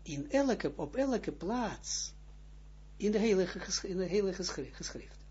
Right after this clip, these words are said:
ze-, negen achtentwintig, sorry. En bo-, in, en, want in, op elke plaats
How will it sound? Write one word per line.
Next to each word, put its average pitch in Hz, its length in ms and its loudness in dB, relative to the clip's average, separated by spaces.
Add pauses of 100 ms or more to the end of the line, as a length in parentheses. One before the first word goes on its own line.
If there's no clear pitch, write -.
(1300)
ze-, 139 280 2
negen 147 440 2
achtentwintig, 139 680 -4
sorry. - 180 -12 (260)
En 143 180 -6
bo-, 143 140 0
in, 143 200 -4 (200)
en, 147 220 -2 (100)
want 156 280 0
in, 135 220 -4 (120)
op 147 160 -8
elke 262 340 2
plaats 202 580 0